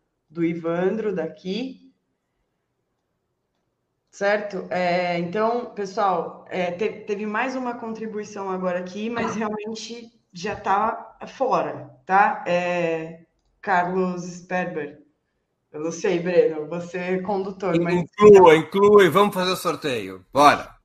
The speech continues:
Speaker 1: Tá bom, porque às vezes tem um delay também, né? É... o Ivandro falando que o nome dele é Ivandro Carlos Valdameri.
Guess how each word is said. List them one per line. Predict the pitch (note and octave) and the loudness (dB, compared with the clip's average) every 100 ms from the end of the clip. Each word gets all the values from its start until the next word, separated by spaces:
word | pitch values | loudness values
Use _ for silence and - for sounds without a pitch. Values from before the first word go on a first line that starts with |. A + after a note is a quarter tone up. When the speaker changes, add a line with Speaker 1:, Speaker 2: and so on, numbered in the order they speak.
| _ _ | _ _
Speaker 1:
Tá | - F#3+ | -4 -2
bom, | F3 D3+ D3 - _ | 0 -2 -4 -14 _
porque | - G3+ | -4 -2
às | G3+ G3 | 0 2
vezes | A#3 A#3+ | 2 2
tem | C#4+ | -6
um | C#4 | -6
delay | C4+ B3+ E3 E3+ E3 | 0 0 2 0 -2
também, | - D3 D3 D3+ C#3+ | -6 -12 -10 -10 -8
né? | D#3+ F3+ F#3 - _ - | -4 -4 -6 -14 _ -6
É... | E3 E3 E3 E3 D#3+ D#3+ D3+ D3 - _ - | 0 0 0 -2 -2 -4 -8 -12 -18 _ -2
o | F3 | 0
Ivandro | F3+ G3+ G3+ | 0 -2 -4
falando | - G3+ G3+ G3 | -6 -4 -4 -4
que | F#3+ G3 | -6 -6
o | |
nome | G3 F#3+ F#3+ | -4 -2 -2
dele | F3+ F#3 | -2 -2
é | |
Ivandro | F3+ F#3 A3 A3+ A3 | -2 -4 -6 -6 -8
Carlos | - F#3+ G3 F#3+ F#3+ F3 | -2 0 0 -2 -6 -6
Valdameri. | F#3 F#3 F#3 F3+ D#3+ D#3 D#3 D3+ C3+ | -2 -2 -2 -4 -6 -8 -6 -8 -10